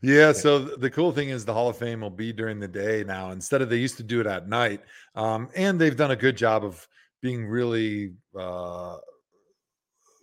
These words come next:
very much certain about shortening the speeches so that you have to give them the speech. You have to make sure it's, you know, under that seven minute mark or so. Um, so hopefully the kids are still alert.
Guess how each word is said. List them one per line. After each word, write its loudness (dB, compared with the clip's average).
very 8
much 2
certain 2
about 0
shortening 0
the -10
speeches -8
so -6
that -6
you 0
have 0
to -10
give -2
them -10
the -8
speech. -8
You -10
have -10
to -14
make -8
sure -2
it's, -8
you -6
know, -2
under -2
that -2
seven -4
minute -8
mark -6
or -6
so. -4
Um, -2
so 2
hopefully 6
the -2
kids 0
are 0
still 2
alert. 4